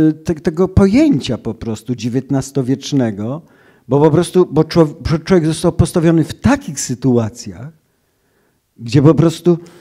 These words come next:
no wiecie, no, no jest po prostu, bu-, była gra o człowieczeństwo. I oby nikt z nas nie był, nie był w takich sytuacjach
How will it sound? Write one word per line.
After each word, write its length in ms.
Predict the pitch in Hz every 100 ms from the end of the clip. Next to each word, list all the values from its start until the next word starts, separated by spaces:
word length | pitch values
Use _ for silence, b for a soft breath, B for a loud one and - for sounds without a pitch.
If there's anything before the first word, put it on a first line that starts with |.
| B B B _
no 120 | 135
wiecie, 280 | 139 180 151
no, 200 | 127 131
no 180 | 135 143
jest 220 | 143 -
po 100 | 147
prostu, 300 | 151 151 -
bu-, 200 | 135 151
była 300 | 139 151 151
gra 200 | 139 156
o 100 | 151
człowieczeństwo. 960 | 147 151 151 170 233 208 113 - 104 98 b b _
I 120 | 147 -
oby 360 | 165 160 165
nikt 260 | 147 170 160
z 100 | 120
nas 220 | 156 156
nie 120 | 170
był, 160 | 165 165 160 -
nie 180 | 139 156
był 120 | 156
w 80 | 143
takich 320 | 151 151 156
sytuacjach 460 | - 151 151 156